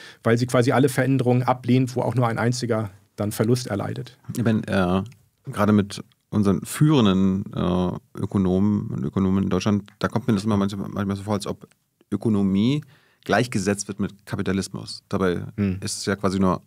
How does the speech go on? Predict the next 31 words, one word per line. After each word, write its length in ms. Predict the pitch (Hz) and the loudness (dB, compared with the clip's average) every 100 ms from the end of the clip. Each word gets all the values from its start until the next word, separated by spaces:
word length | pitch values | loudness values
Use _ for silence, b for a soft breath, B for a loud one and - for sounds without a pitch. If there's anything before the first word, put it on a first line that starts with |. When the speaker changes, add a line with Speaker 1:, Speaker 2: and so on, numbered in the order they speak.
| _ - | _ 0
Speaker 2:
ein 280 | 104 104 | 4 4
mögliches 600 | 90 98 101 101 101 - - | 6 6 4 2 -6 -6 -8
System, 580 | 85 - 98 90 85 - - _ _ _ - | -8 -6 -4 -2 -4 -10 -16 _ _ _ -6
eine 180 | 98 | -4
Volkswirtschaft 580 | - 127 123 101 - 98 | 2 0 0 -4 -4 -8
zu 100 | - | -6
betreiben 560 | - - - 69 73 78 | -8 -8 -8 -6 -6 -8
oder 400 | - - 82 85 - | -6 -4 -4 -4 -4
Speaker 1:
Genau, 220 | 107 104 | 0 2
wir 120 | 110 107 | 4 4
waren 120 | 120 | 4
ja 80 | 120 | 2
Speaker 2:
glo-, 80 | - | 2
Speaker 1:
früher 200 | 135 127 | 4 6
mal 180 | 104 | 6
Speaker 2:
global 40 | 117 | 4
zu 60 | |
Speaker 1:
ganz, 160 | 117 98 | 2 2
Speaker 2:
handeln. 260 | 101 90 95 | 2 0 0
Speaker 1:
ganz 200 | 117 123 | 0 2
viel 160 | 123 | 0
ehrlicher. 480 | 117 131 139 135 127 | 2 0 0 0 0
Das 120 | 117 - | -4 -2
hieß 160 | 143 | 0
ja 60 | 139 | 2
mal 80 | 123 | 2
alles 180 | 120 | 0
politische 480 | - 120 127 139 - | 2 0 2 0 -2
Ökonomie, 460 | 107 - 101 90 92 - | -4 -4 -4 -6 -10 -2
Political 460 | 113 117 123 123 120 | 0 2 0 0 -2
Economy. 500 | 117 131 139 98 | -2 -2 -2 -6